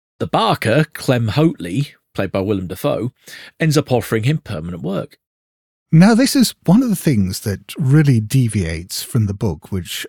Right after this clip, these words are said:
Speaker 2: I think doesn't quite work as well in the film, which is they've aged up a lot of the characters and changed relationships here, which really, I think, makes things a bit weird at times. So, in the book, Carlyle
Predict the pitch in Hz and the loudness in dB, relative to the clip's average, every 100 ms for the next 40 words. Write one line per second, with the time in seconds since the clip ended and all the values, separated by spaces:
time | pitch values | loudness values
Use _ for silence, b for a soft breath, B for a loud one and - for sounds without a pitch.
0 | - - 120 - 160 123 - - _ - | -12 -10 -8 0 0 0 -6 -20 _ -10
1 | 135 - 143 135 107 - 107 85 101 95 | -8 -2 -2 0 -2 -2 -4 -2 -4 -4
2 | 101 - 95 90 92 - 104 78 82 B | -6 -6 -6 -6 -8 -6 -6 -8 -12 B
3 | B B 151 160 - 160 147 185 196 - | B B 2 2 0 0 0 0 -2 -2
4 | 180 170 - 110 110 - 101 - 117 104 | 0 0 0 -2 -2 -6 -10 -4 -4 -4
5 | - 92 87 - 107 101 - - 92 101 | -6 -8 -6 -6 -4 -4 -6 -8 -8 -6
6 | 101 95 - - - - 90 87 98 - | -6 -6 -8 -10 -12 -10 -8 -6 -8 -8
7 | - - B B B B - 139 143 156 | -10 -12 B B B B -2 2 6 6
8 | 143 143 131 123 117 - 123 - 131 113 | 6 6 4 2 0 0 -2 0 0 -2
9 | - 123 120 117 - 117 104 101 98 107 | -6 -4 -2 -2 -4 -4 -4 -6 -8 -6
10 | 123 117 98 76 - 85 60 73 - 73 | -2 -2 -4 -10 -14 -14 -14 -16 -14 -14
11 | - B B B - 139 - 147 143 139 | -14 B B B -2 0 4 6 8 6
12 | 135 - - 170 165 143 175 73 _ - | 4 0 4 6 6 4 2 0 _ -20
13 | - _ _ _ _ _ _ _ _ - | -20 _ _ _ _ _ _ _ _ -6
14 | - 180 185 170 147 147 139 127 | 0 4 6 6 6 4 4 2